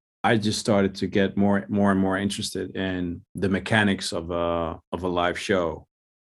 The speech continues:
and ho-, how people react and how they feel and what happens when you do this. And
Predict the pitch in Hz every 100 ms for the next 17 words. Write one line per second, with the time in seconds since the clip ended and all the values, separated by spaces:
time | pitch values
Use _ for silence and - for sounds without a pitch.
0 | _ 90 87 90 87 - - _ _ _
1 | _ - - 85 87 90 - 117 95 90
2 | 87 87 90 98 98 87 - - 50 50
3 | - - _ 95 98 90 - 127 123 107
4 | 87 - 90 90 - _ _ _ _ _
5 | - 101 98 98 110 104 92 95 92 92
6 | 92 92 104 117 98 - - 92 90